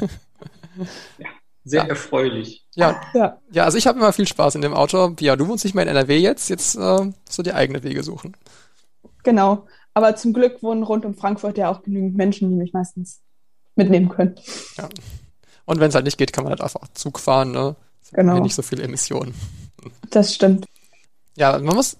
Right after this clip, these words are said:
Speaker 2: zum Aufbau auch sagen, ähm, manchmal sind wir ja auch so fix mit dem Aufbau, dass wir generell irgendwie dem D L V noch was helfen können, weil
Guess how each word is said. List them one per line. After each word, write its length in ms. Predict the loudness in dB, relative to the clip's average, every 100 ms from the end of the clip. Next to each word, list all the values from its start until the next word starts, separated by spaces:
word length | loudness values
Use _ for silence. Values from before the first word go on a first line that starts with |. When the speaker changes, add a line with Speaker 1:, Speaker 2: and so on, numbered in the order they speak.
| -10
Speaker 2:
zum 240 | -6 -2
Aufbau 420 | 2 2 2 0
auch 120 | 0 -2
sagen, 480 | 2 2 0 -2 -2
ähm, 460 | 0 2 0 -4 -12 -20 -20 -8
manchmal 380 | -8 0 0
sind 140 | 2 2
wir 60 |
ja 60 | 0
auch 100 | 0
so 100 | -2
fix 220 | -4 -6
mit 100 | -6
dem 20 |
Aufbau, 380 | -2 -2 2 2
dass 200 | 2 -2
wir 200 | 0 0 -2 _ _
generell 320 | -2 2 4
irgendwie 280 | 4 0 -2
dem 140 | -2 -2
D 80 | 0
L 100 | 0
V 220 | 2 2
noch 100 | 2
was 200 | -2 0
helfen 320 | -2 -4 -6
können, 420 | -4 -4 -4 -4
weil 280 | -2 0 -2